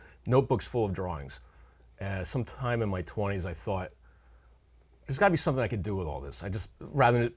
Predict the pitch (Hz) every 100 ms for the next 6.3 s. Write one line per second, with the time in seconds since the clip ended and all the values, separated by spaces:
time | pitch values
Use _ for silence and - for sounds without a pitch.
0 | - 127 - 151 127 113 101 101 107 90
1 | 98 92 92 85 95 90 92 - 104 104
2 | 95 80 _ _ _ _ _ - _ _
3 | _ _ _ _ 127 123 107 117 - 101
4 | - 62 - 90 85 90 92 87 - 104
5 | 87 80 107 120 113 113 104 87 - 104
6 | 90 82 71